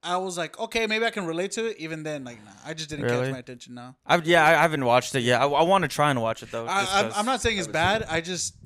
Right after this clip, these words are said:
Speaker 1: it just didn't grab my attention, you know.
Speaker 2: Yeah.
Speaker 1: So, um, you know, maybe you like it. So.
Speaker 2: Okay.
Speaker 3: Yeah, no,
Speaker 2: I'll
Speaker 3: I haven't
Speaker 2: check
Speaker 3: seen
Speaker 2: it out.
Speaker 3: Mayans yet.
Speaker 1: Uh,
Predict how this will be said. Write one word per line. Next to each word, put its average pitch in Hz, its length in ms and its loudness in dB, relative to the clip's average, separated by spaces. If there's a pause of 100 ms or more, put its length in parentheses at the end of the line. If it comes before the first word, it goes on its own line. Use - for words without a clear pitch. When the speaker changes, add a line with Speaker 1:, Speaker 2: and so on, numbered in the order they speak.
(240)
Speaker 1:
it 160 160 -12
just 185 280 -4
didn't 185 280 -2
grab 156 220 -4
my 160 100 -6
attention, 139 460 -12
you 127 100 -14
know. 139 140 -14
Speaker 2:
Yeah. 117 340 -8
Speaker 1:
So, 135 420 -6
um, 123 320 -10
you 139 60 -16
know, 120 240 -14
maybe 147 240 -8
you 151 60 -10
like 147 200 -12
it. 147 160 -20
So. - 60 -20 (580)
Speaker 2:
Okay. - 80 -12
Speaker 3:
Yeah, 101 200 -6
no, 98 140 -14
Speaker 2:
I'll 104 40 -10
Speaker 3:
I - 40 -10
haven't 113 80 -10
Speaker 2:
check - 100 -12
Speaker 3:
seen - 140 -16
Speaker 2:
it 78 100 -14
out. 80 60 -14
Speaker 3:
Mayans 87 240 -16
yet. 85 160 -14
Speaker 1:
Uh, - 440 -20